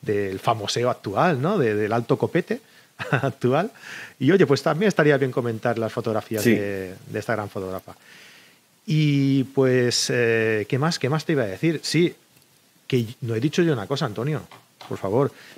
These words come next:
Speaker 1: que ya este
Speaker 2: Dime.
Speaker 1: hombre no, no, no lo va a leer, ya por desgracia,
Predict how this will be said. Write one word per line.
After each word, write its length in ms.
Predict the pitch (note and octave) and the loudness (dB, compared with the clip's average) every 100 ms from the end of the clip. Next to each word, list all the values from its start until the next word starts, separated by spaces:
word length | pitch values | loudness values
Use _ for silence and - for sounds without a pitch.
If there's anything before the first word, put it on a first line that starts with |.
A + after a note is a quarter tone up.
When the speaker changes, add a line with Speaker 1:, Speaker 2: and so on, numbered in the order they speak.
| _ _ | _ _
Speaker 1:
que 100 | A#2 | 0
ya 100 | A#2+ | 2
este 120 | B2 | 4
Speaker 2:
Dime. 120 | D3+ | 4
Speaker 1:
hombre 260 | D3 D#3+ F3 - - _ | 6 4 0 -4 -20 _
no, 320 | B2 A#2 B2+ - | -6 -2 -2 -2
no, 180 | A#2 C3 | -6 -4
no 320 | A#2 A2 A#2+ | -4 0 4
lo 120 | C#3 C3+ | 6 6
va 80 | |
a 40 | B2+ | 4
leer, 400 | G#2+ D3 D3 D3+ | 2 2 2 2
ya 160 | B2+ | 0
por 180 | B2 A#2 | 0 -4
desgracia, 580 | G2+ G2 C3 - C3 C#3+ | -6 -2 -2 0 -2 -2